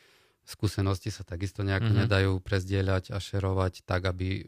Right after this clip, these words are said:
Speaker 1: boli použité u druhého človeka. Čiže kým, kým nepríde ten, eh, impuls, eh,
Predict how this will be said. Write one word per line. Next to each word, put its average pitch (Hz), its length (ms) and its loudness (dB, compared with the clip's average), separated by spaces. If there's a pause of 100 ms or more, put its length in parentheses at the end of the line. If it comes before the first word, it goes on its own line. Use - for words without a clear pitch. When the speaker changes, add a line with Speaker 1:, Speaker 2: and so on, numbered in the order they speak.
(160)
Speaker 1:
boli 101 320 -4
použité 95 560 -4
u 98 80 -2
druhého 95 320 -2
človeka. 92 480 -4
Čiže 95 320 -2 (480)
kým, 101 300 2 (180)
kým 104 160 -2
nepríde 98 380 -2
ten, 95 340 -2
eh, 92 240 0
impuls, 104 640 -2
eh, - 80 -10